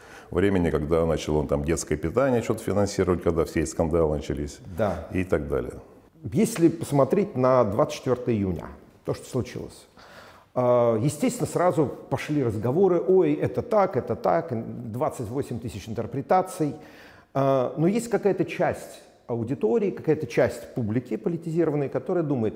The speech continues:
Speaker 2: «Это все был какой-то большой театр и розыгрыш». И ш-, это был какой-то такой заговор очень сложный, и Путин тоже все понимал,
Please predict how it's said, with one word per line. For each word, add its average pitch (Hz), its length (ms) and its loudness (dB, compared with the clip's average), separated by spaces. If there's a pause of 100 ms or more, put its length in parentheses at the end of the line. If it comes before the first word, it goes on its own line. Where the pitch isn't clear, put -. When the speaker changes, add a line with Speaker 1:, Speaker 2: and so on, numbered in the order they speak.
(320)
Speaker 2:
«Это 185 260 -2
все - 380 0
был 120 240 0
какой-то 160 580 0
большой 113 760 -4 (300)
театр 107 540 0 (240)
и 113 260 -6
розыгрыш». 95 920 -4 (340)
И - 60 -8
ш-, - 260 -10
это 170 220 2
был 139 240 4
какой-то 117 520 0
такой - 380 -2
заговор 165 500 4
очень 123 240 -2
сложный, 156 520 2
и 127 40 4
Путин 123 380 0
тоже 101 300 0
все - 160 -6
понимал, 160 640 2